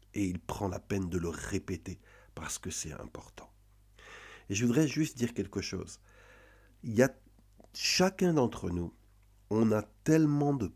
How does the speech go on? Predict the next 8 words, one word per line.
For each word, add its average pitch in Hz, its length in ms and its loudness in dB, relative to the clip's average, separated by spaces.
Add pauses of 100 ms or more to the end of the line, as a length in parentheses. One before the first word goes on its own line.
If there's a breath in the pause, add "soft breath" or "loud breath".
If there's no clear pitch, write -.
problèmes 78 600 -4 (800 soft breath)
qu'on 120 160 2
pourrait 120 400 0
les 104 140 4
ressasser 113 800 0 (220)
toute 196 300 -4
la 95 220 -2
journée, 82 540 -4